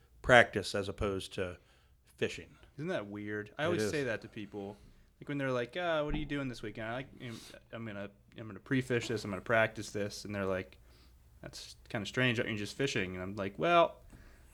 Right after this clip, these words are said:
Speaker 1: A little different.
Speaker 2: it's, it's weird, and it kinda feels weird to say. It feels kinda greasy, but,
Speaker 1: Yeah,
Speaker 2: like,
Speaker 1: it is different.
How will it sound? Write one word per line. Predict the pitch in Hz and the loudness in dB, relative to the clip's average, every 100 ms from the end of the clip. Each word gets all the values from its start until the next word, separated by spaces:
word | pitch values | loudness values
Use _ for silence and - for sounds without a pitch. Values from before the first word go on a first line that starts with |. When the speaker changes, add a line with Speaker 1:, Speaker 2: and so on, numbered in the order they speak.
| - - - - | -18 -18 -10 -4
Speaker 1:
A | |
little | 131 | 6
different. | 131 - 139 175 | 6 8 6 6
Speaker 2:
it's, | 175 175 | 2 -2
it's | 151 147 | -2 2
weird, | 190 175 131 110 | 8 10 10 8
and | 135 | 6
it | 143 - | 4 4
kinda | 196 233 | 6 6
feels | 180 - 131 180 120 | 4 4 6 6 4
weird | 98 95 92 | 0 0 0
to | |
say. | 95 147 139 101 | 0 6 8 8
It | 87 | 4
feels | - 165 170 | 2 4 4
kinda | - 165 98 | 4 4 4
greasy, | 101 143 180 - 87 | 4 2 2 0 -2
but, | 85 87 101 | -2 2 12
Speaker 1:
Yeah, | 110 92 | 12 12
Speaker 2:
like, | - - - - - | 6 -12 -16 -14 -4
Speaker 1:
it | 117 | 6
is | 135 107 | 8 8
different. | 92 107 92 | 4 2 -6